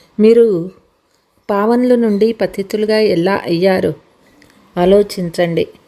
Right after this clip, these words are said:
పిల్లలు, మీరు కూడా ఇటువంటి విషయాలను "బాబా, బాబా" అంటూ ఇతరులకు కూడా అర్థం చేయించినట్లయితే సహజంగా అర్థం చేసుకుంటారు. ఓం శాంతి.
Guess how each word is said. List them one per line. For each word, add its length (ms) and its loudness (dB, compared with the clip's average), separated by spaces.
పిల్లలు, 280 2
మీరు 300 -2
కూడా 320 0
ఇటువంటి 520 -4
విషయాలను 720 -8
"బాబా, 320 2
బాబా" 520 -4
అంటూ 260 -8
ఇతరులకు 600 -6
కూడా 360 -2
అర్థం 340 0
చేయించినట్లయితే 1300 -2
సహజంగా 580 0
అర్థం 420 -4
చేసుకుంటారు. 720 -6
ఓం 200 4
శాంతి. 760 -4